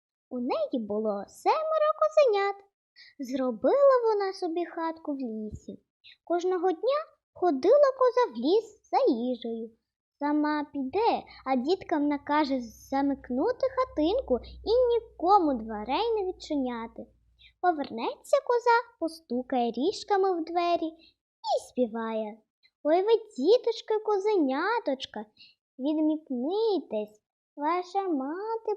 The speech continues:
прийшла, молока принесла". Козенята почують матір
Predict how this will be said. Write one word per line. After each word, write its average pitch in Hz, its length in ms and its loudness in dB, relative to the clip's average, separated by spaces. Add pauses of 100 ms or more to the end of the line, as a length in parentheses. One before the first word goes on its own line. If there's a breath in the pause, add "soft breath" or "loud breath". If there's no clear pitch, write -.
прийшла, 285 680 -4 (120)
молока 359 800 -4 (100)
принесла". 254 680 -6 (560)
Козенята 277 960 -2 (240)
почують 311 760 -2 (320 soft breath)
матір 277 480 -4